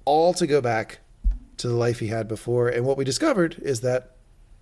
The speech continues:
is that he could go back, is that he could go back. And I think that, you know, we have this, um, this sort of concept that, like, once you,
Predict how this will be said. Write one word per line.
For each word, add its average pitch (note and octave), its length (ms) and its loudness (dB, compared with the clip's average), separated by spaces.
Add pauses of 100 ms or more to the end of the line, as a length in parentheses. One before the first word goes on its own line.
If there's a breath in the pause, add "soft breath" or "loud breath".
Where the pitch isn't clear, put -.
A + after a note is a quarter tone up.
is A#2+ 120 -4
that C3 100 -2
he B2+ 60 -4
could D3+ 160 -4
go E3+ 120 0
back, - 300 -6 (200)
is A#2 140 -10
that A#2 100 -4
he A#2 60 -2
could A#2+ 200 -6
go B2 100 -4
back. A2 260 -8
And A#2 80 -2
I B2 40 0
think D#3+ 200 0
that, D3+ 200 2 (360 soft breath)
you C#3 100 -4
know, B2 100 -2
we A#2 100 0
have B2 180 0
this, A#2+ 240 -4
um, G2+ 400 -6 (840)
this A#2+ 120 -6
sort D#3 140 2
of D3 80 -10
concept B2+ 480 -4
that, - 120 -10
like, G#2+ 200 -6
once A#2+ 260 -2
you, A2+ 260 -4